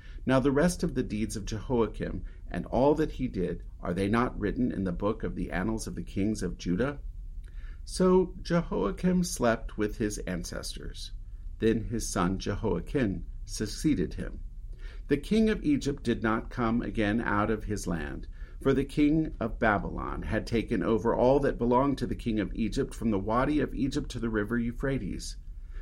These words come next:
Jehoiakim was eighteen years old when he began to reign. He reigned three months in Jerusalem. His mother's name was Nehushta, daughter of Elnathan of Jerusalem.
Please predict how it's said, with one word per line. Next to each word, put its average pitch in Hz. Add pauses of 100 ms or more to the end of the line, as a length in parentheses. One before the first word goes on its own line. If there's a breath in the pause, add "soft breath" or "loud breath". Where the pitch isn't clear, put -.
Jehoiakim 165
was 175
eighteen 160
years 147
old 95
when 107
he 110
began 87
to 113
reign. 95 (520 soft breath)
He 117
reigned 113 (220)
three 208
months 127 (100)
in 95
Jerusalem. 82 (480 soft breath)
His 127
mother's 139
name 87 (120)
was 107 (100)
Nehushta, 101 (280)
daughter 107
of -
Elnathan 95 (180)
of 113
Jerusalem. 123